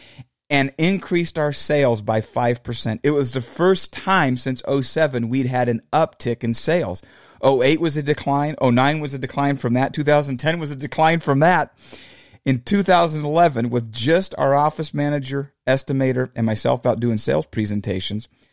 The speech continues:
qualifying prospects, and then conducting a really awesome sales presentation, we actually grew our sales for the first time since the Great Recession had started.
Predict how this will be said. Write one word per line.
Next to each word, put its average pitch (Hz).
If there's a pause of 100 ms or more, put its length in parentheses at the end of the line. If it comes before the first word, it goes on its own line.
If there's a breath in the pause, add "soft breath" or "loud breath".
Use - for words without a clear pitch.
(640)
qualifying 156
prospects, 147
and 117
then 117
conducting 117
a 107
really 120 (140)
awesome 113
sales 123
presentation, 104 (140)
we 120
actually 113
grew 110
our 107
sales 107
for -
the 104
first 104
time 160 (180 loud breath)
since 127
the 135
Great 127
Recession 120
had 120
started. 185